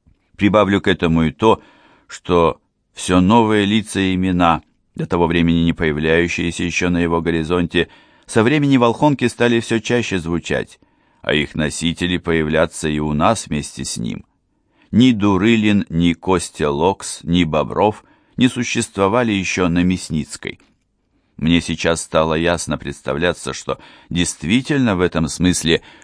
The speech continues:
год тысяча девятьсот одиннадцатый был для него годом перелома и перестройки всей его жизни. Пастернак. Воспоминания. Страница триста пятьдесят восьмая, триста шестидесятая,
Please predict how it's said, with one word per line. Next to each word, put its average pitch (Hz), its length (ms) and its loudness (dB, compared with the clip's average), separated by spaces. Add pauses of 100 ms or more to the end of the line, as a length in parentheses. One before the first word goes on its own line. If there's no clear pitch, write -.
год 101 420 0
тысяча 90 400 -2
девятьсот 87 460 -2
одиннадцатый 78 720 -2
был 95 220 0
для 87 180 -2
него 82 260 0
годом 80 380 0
перелома 85 800 0 (380)
и 131 160 0
перестройки 110 920 0
всей 95 340 -2
его 78 360 -4
жизни. 58 480 -12 (880)
Пастернак. 90 800 -2 (480)
Воспоминания. 113 920 -2 (540)
Страница 110 540 4
триста 101 360 -2
пятьдесят 85 480 -4
восьмая, 135 600 0 (480)
триста 98 400 0
шестидесятая, 104 1120 -4